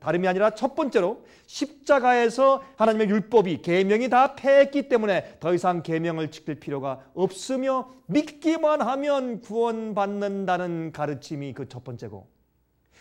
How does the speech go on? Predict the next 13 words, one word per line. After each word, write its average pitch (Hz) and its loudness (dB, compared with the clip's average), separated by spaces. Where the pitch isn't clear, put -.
두 247 0
번째로는 220 2
한 302 -4
번 302 4
구원을 240 4
받으면 214 2
영원히 214 2
구원을 196 0
받는다는 180 -4
사상과 160 -6
하나님께서 202 0
누구는 262 -2
구원하시고 208 -4